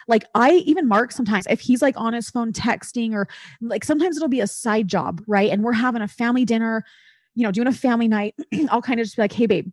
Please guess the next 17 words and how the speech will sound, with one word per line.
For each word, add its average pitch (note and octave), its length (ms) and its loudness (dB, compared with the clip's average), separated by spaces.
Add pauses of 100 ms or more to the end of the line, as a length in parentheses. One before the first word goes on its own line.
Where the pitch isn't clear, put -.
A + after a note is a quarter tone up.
(100)
like, G3+ 360 -6 (260)
is A#3 100 2
it G#3+ 60 6
important A3 420 2
or A3+ 120 4
can A3+ 160 0
it F#3+ 100 -4
wait?" D3+ 300 -6
And B3 120 0
I'm A3+ 220 0
not C#4+ 240 2
in C#4+ 80 2
a B3+ 80 4
naggy A3 460 4
way, C4 240 6
but C4 200 0
just, A3 320 -2